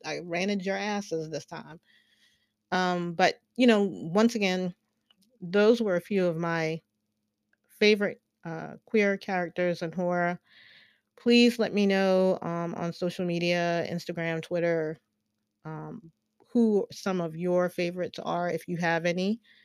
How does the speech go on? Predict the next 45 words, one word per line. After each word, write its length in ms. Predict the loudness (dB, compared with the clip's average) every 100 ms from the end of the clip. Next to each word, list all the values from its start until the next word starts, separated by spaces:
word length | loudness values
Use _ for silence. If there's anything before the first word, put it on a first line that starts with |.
| _ _ _ _ _
And, 380 | 0 2 0 -2
um, 400 | -4 -4 -8 -10 -8
you 120 | -4
know, 220 | -2 -4
if 160 | -6 -6
you're 180 | -6 -6 _ _ _ _ _ _ _ _ _ _ _ _ -4
homophobic 600 | -2 0 0 2 2 0
and 160 | -2
you 60 | -2
didn't 240 | -4 -4
like 200 | -4 -4
this 160 | -6 -6
episode, 640 | -6 -8 -4 -2 0 -2
you 80 | -4
know 120 | -4
what? 220 | -2 -2 -2
You 80 |
can 140 | -4 -6
skip 320 | -6 -4 0
it 160 | 0 2
or, 300 | 2 0 -4 -12 _ _ _ -12
you 100 | -6
know, 180 | -4 -2
you 180 | -4 -4
don't 200 | -4 -4
have 120 | -4
to 100 | -2
listen. 360 | -2 -2 -6 -8
That's, 280 | -8 -10 -6
that's 220 | -4 -4
fine, 420 | -4 -4 -4 -4
but 140 | -6 -4
I'm 140 | -2
gon-, 220 | -2 -4 -2
Imma 220 | -2 0
be 140 | -2
talking 540 | -2 -2 -4 -6 -14 -14 _ _ -8
whether, 380 | -2 -2 -2 -4
<laughs> 60 |
whether 240 | 2 4 4 0
you 440 | -2 0 2 4 4
like 340 | 6 6 8 6
it 100 | 6
or 80 | 6
not. 280 | 2 0